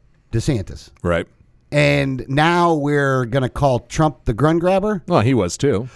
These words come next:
Speaker 1: Well, yeah.
Speaker 2: <laughs> I
Speaker 1: It's,
Speaker 2: mean,
Speaker 1: well, e-, e-,
Speaker 2: they're
Speaker 1: everybody,
Speaker 2: not wrong.
Speaker 1: like, it's such a target-rich environment on
Speaker 2: Right.
Speaker 1: all sides
Speaker 2: Yeah.
Speaker 1: that it's just one of those things where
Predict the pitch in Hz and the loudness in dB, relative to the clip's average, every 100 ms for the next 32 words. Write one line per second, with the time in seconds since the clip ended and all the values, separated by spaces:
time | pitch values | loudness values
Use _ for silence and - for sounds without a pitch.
0 | - 143 180 165 220 165 120 - - 175 | -2 2 4 6 6 6 4 2 2 2
1 | 156 165 - 202 180 165 165 - - - | 2 0 0 2 2 0 -8 -10 -6 -2
2 | 226 139 175 147 135 170 120 143 165 165 | 2 6 6 6 4 4 4 2 2 0
3 | - 208 - 165 - 170 160 156 143 143 | -2 -2 0 -2 0 0 0 0 -2 -2
4 | 127 107 131 143 147 151 117 110 117 131 | -2 0 0 2 0 2 2 4 2 0
5 | - 127 147 165 127 90 69 - 117 143 | 0 0 0 0 0 0 -2 -2 0 2
6 | 139 - - 147 151 160 131 117 156 131 | 0 -2 -4 0 2 2 2 0 0 0
7 | 123 120 110 | 2 2 0